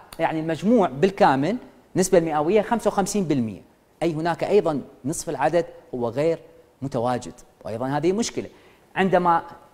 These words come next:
يتأهل الشاب إلى مرحلة عمرية جديدة، مثل ما تشوفون الإعدادية من خمسة عشر إلى سبعة عشر سنة، معدل الالتحاق يقل تقريبا إلى النصف. كان هنا ستة وخمسين، لكن الآن يقل إلى ثمانية وعشرين بالمية فقط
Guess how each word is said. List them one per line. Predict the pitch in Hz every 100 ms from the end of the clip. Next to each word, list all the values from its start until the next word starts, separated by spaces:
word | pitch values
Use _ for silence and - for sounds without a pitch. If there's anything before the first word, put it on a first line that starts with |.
| -
يتأهل | 151 - 277 269 269
الشاب | - 247 202
إلى | 202 190
مرحلة | 240 247 269
عمرية | 220 233 240 214
جديدة، | 180 175 143 107 - - _ -
مثل | 220
ما | 214
تشوفون | 214 208 202 202 147 -
الإعدادية | 165 156 196 190 226 151 104 -
من | 120 131
خمسة | 139 135
عشر | 156 175
إلى | 160
سبعة | 160 160 160
عشر | 214 185
سنة، | - 180 127 131 - - _ _ _ _
معدل | 139 156 254 277
الالتحاق | 254 240 - - - - - -
يقل | 151 165 254
تقريبا | 226 208 262 208
إلى | 202 247
النصف. | 226 190 - -
كان | - 190
هنا | 190 226 196
ستة | 220 214
وخمسين، | 202 202 190 214 277 277 - - _ _ _ _
لكن | 139 165 208 196
الآن | 185 220 233 240 - - _ -
يقل | 160 226
إلى | 214 196 185 -
ثمانية | 196 269 208
وعشرين | 143 - 185 180
بالمية | 131 110 98 98 _ -
فقط | 180 123 -